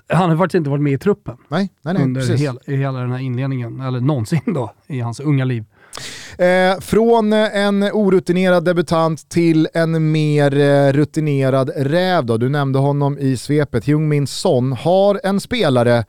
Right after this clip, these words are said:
Speaker 2: behövt ett hattrick mer?
Speaker 1: Nej, jag tror inte det. Det var så jävla kul också att de zoomade in på alla sydkoreaner på läktaren som hade kommit för att se honom. Så han suttit på bänken länge och allt det där. Och, eh, så får han göra det här hattrick. Jag kände med de sydkoreanerna.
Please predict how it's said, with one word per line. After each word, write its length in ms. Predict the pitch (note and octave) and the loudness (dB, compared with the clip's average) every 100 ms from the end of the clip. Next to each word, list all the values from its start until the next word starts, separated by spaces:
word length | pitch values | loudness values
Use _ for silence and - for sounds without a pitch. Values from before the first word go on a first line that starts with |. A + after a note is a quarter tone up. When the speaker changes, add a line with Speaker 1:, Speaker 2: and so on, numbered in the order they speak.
| _ _ _ | _ _ _
Speaker 2:
behövt 400 | D3 B2+ - B2+ | 0 0 -2 -4
ett 80 | |
hattrick 300 | A2+ G#2+ G#2+ G#2+ | -4 -2 -4 -4
mer? 220 | G2 G2 _ _ _ | -6 -8 _ _ _
Speaker 1:
Nej, 400 | E3 F#3 F#3 G3 | -2 2 4 2
jag 100 | G#3 | 0
tror 140 | G3+ G#3 | 0 -2
inte 160 | G3 | 0
det. 60 | C3+ | -2
Det 80 | C3+ | -2
var 140 | D#3+ | -2
så 80 | D#3 | -2
jävla 160 | E3+ D#3 | -2 -4
kul 380 | - G3+ E3+ | -2 -2 -2
också 180 | A#2+ - | -4 -6
att 60 | A#2+ | -6
de 180 | B2 A#2 | -6 -6
zoomade 480 | - E3 D3 C#3 D#3+ | -2 0 0 0 -2
in 300 | E3 D3 A#2+ | 0 -2 -4
på 300 | B2+ A#2 A#2 | -6 -6 -8
alla 240 | C3 B2 | -6 -6
sydkoreaner 720 | C#3+ C3+ - B2+ C#3 D3+ B2 | -4 -6 -2 0 2 2 -2
på 100 | A2 | -2
läktaren 380 | C3 B2 - C#3+ | -4 -4 -6 -6
som 120 | A2 | -6
hade 120 | B2 B2 | -6 -4
kommit 360 | C#3 B2+ B2+ | -4 -4 -6
för 100 | - | -8
att 120 | A#2+ | -12
se 200 | - C#3 | -6 -4
honom. 240 | A#2 G#2 A#2 | -4 -8 -12
Så 80 | - | -12
han 80 | |
suttit 220 | A#2 B2 B2 | -10 -8 -6
på 80 | |
bänken 360 | B2 C3+ A#2+ C3 | -6 -6 -6 -8
länge 280 | B2+ A#2+ A#2+ | -8 -8 -8
och 240 | A#2 A#2 | -8 -8
allt 120 | A#2 | -8
det 80 | B2+ | -10
där. 540 | B2 A2+ A#2 A#2+ - C#3 | -10 -10 -10 -14 -10 -8
Och, 400 | B2 - _ B2 | -8 -8 _ -10
eh, 640 | A#2 A2+ A2 A2 G#2+ G#2+ | -8 -8 -8 -8 -8 -10
så 120 | A2 | -10
får 100 | A#2+ | -4
han 100 | C#3 | -2
göra 200 | C3+ C3 | 0 -2
det 60 | B2 | -2
här 60 | B2 | -4
hattrick. 280 | D#3+ C3 | -4 -8
Jag 80 | B2+ | -10
kände 560 | - - C4 A3+ G3+ B3 | -10 0 2 4 4 4
med 340 | A3 C4+ B3+ | 4 4 4
de 200 | D#3+ C#3+ | 2 0
sydkoreanerna. 800 | C3+ F3+ C3+ D#3+ F3+ G3+ D#3+ A#2+ | 0 -2 0 0 2 2 -2 -6